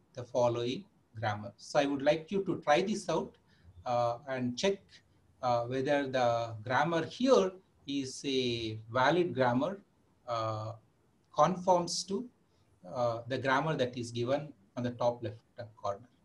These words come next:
Okay, so the grammar on the top left corner, it is a left recursive grammar. The grammar below, it is a, uh, right recursive grammar, but it describes the same language. So again, this is a homework problem.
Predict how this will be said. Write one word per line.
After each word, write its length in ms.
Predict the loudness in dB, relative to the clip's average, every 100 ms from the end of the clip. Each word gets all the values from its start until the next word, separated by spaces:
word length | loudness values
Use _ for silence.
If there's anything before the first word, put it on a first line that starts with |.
| _ _ _ _ _ _ _
Okay, 260 | -8 -8 -10 -16 _ _
so 280 | -4 -2 0
the 120 | 0
grammar 400 | 0 2 4 6
on 140 | 4 2
the 80 |
top 320 | 2 4 4 2
left 200 | -4 -2
corner, 300 | 0 2 0
it 160 | -2 -6
is 140 | -6
a 40 | -2
left 240 | -2 -4
recursive 420 | -6 -4 -4 -4 0
grammar. 400 | 2 2 -2 -6 _ _ _ -6
The 100 | -2
grammar 400 | 2 4 4 2
below, 480 | 2 4 6 4 2 -8 -18 -12
it 120 | -8
is 220 | -6 -4 -2
a, 400 | -2 0 -2 -2
uh, 320 | -2 -2 -4 -8 -4 0
right 180 | 2
recursive 480 | 0 0 -2 -2 -2
grammar, 400 | 2 2 2 -4 -10 _ _
but 180 | -4 -2
it 140 | -2 -2
describes 580 | -4 -2 -4 -4 -4
the 200 | -2 -2 -2 _
same 380 | -10 -4 -2 -2
language. 640 | -4 -10 -16 _ -18 -18 _ _ _ _ _ _ _ _ _ _ _ _ _ _ _ _ _ _ _ _ _ _ _ _ _ _ _ _ _ _ -4
So 140 | 0
again, 220 | 4 4
this 200 | 2 -2
is 100 | -4
a 60 | -4
homework 440 | -2 -2 -2 -4
problem. 480 | 2 2 4 0 -2